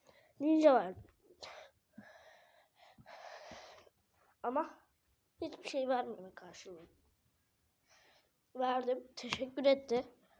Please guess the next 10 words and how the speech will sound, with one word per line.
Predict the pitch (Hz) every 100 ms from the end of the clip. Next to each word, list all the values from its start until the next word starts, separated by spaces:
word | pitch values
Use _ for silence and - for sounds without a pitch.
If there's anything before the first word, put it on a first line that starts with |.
| - - _ - _ _ _ -
Tabii | 202 185
İngilizce. | 185 185 202 214 202 - _ - - - _ - - - _ _ - - - - - _ _ _ _ _ _ -
Sonra | - 285 285 269 330 - - - - - _ _ _ _ _ _ _ _ _ _ _ _ _ _ - 240
direkt | 320 285 285 - - - - -
trade | - 262 277
attı. | 220 - 214 - _ _ _ _ _ - - - _ _ 214
Ninja'mı | 247 302 277 269 254 254 330 - _ _ _ _ _ _ _ -
geri | 226 208
verdi. | 180 165 - - _ _ _ _ _ _ _ _ _ -
Ama | 233 269 440